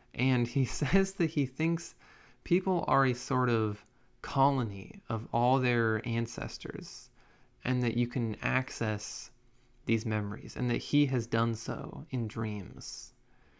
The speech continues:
This is a big part of, of Dune, especially the later Dune books. He also talks about psychedelic drugs being connected to advanced technology. He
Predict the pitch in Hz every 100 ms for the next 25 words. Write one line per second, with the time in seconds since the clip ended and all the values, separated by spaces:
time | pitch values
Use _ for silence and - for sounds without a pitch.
0 | _ - 180 233 208 131 143 151 156 139
1 | - 143 143 120 117 110 104 107 - _
2 | _ _ _ _ _ - 113 104 110 107
3 | 101 - 113 143 143 135 120 117 113 113
4 | 110 107 101 98 - _ _ _ _ _
5 | - 110 110 107 98 - - - - -
6 | _ - - - - - 135 156 170 156
7 | 143 143 139 120 110 113 - - - -
8 | _ - - - 117 143 123 120 131 -
9 | 110 101 104 120 123 - 113 110 - 110
10 | 110 - 107 - 107 104 110 107 113 -
11 | - 120 107 104 104 98 107 110 117 -
12 | - - - - - - - - - -
13 | 113 107 104 104 107